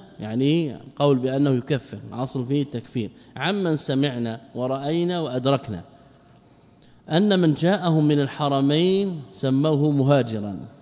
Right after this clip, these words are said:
جاء رجل من مكة يقال له عبد الرزاق فسموه مهاجرا".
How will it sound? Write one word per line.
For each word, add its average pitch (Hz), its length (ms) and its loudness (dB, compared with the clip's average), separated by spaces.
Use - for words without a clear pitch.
جاء 160 260 2
رجل 170 320 4
من 151 300 4
مكة 147 400 -2
يقال 151 460 0
له 151 240 2
عبد 135 220 0
الرزاق 139 840 0
فسموه 139 560 2
مهاجرا". 110 600 0